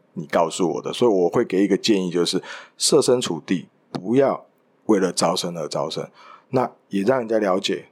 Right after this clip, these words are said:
读这个系需要什么样的一个条件。譬如讲，他的数理能力就不好了，你还介绍他去读商学院，即使进去了，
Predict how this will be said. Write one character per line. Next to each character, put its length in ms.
读 140
这 120
个 120
系 220
需 340
要 180
什 280
么 180
样 300
的 160
一 100
个 100
条 220
件。 240
譬 160
如 60
讲， 180
他 160
的 80
数 240
理 140
能 140
力 100
就 120
不 160
好 260
了， 140
你 260
还 160
介 200
绍 160
他 120
去 120
读 140
商 220
学 140
院， 260
即 140
使 160
进 220
去 260
了， 100